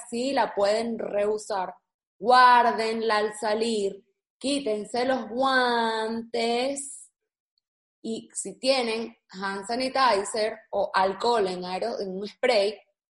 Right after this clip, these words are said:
pónganse el alcohol en las manos o el hand sanitizer y a-, y pónganle un poquito la máscara, la doblan y la guardan. Llévenla dentro de una bolsita,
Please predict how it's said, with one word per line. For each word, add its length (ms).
pónganse 540
el 60
alcohol 600
en 120
las 140
manos 460
o 60
el 140
hand 160
sanitizer 840
y 180
a-, 120
y 200
pónganle 420
un 80
poquito 340
la 140
máscara, 560
la 180
doblan 420
y 120
la 100
guardan. 500
Llévenla 380
dentro 260
de 80
una 80
bolsita, 640